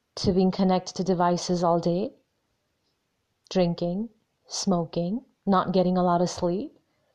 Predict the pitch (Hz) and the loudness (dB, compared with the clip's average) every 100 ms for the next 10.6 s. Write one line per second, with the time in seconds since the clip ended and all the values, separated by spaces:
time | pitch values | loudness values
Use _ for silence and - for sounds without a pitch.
0 | _ _ _ - 202 180 185 185 180 180 | _ _ _ -2 2 4 4 4 4 2
1 | - 185 175 - 180 170 170 160 185 247 | 2 2 2 2 2 2 2 2 0 -4
2 | - _ _ _ _ _ _ _ _ - | -10 _ _ _ _ _ _ _ _ -20
3 | _ - - 208 196 - 190 185 202 202 | _ -6 2 4 4 4 2 2 0 2
4 | 196 185 190 185 175 175 180 - 180 170 | 2 2 2 2 2 2 -2 -8 -4 -2
5 | 170 165 165 165 170 185 - 180 - 175 | -2 -2 -2 -4 -4 -4 -2 -4 -2 -4
6 | 170 170 165 165 _ _ _ _ _ _ | -2 -2 -4 -8 _ _ _ _ _ _
7 | - 196 180 180 175 - 180 180 185 175 | -4 -2 2 0 0 -2 -2 -2 -2 -2
8 | 175 165 165 165 160 160 160 - - _ | 0 -2 -2 -4 -2 -2 -4 -10 -18 _
9 | _ _ - 180 170 175 170 175 - 175 | _ _ -4 -4 0 0 2 0 0 -2
10 | 160 - 175 175 175 170 | -4 -4 -2 0 -2 -4